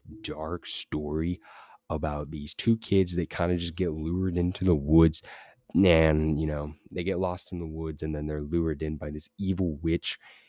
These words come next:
And it just kinda goes all downhill from there.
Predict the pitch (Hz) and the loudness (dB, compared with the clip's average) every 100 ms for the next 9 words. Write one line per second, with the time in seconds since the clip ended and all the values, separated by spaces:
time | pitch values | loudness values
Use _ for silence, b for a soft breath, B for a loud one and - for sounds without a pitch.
0 | B _ 87 87 85 82 87 90 107 - | B _ 2 4 6 4 2 0 -2 0
1 | 113 101 90 85 80 80 76 73 71 - | 0 2 0 0 -2 -4 -4 -8 -8 -2
2 | 123 123 - 64 - - | 0 0 -6 -14 -18 -20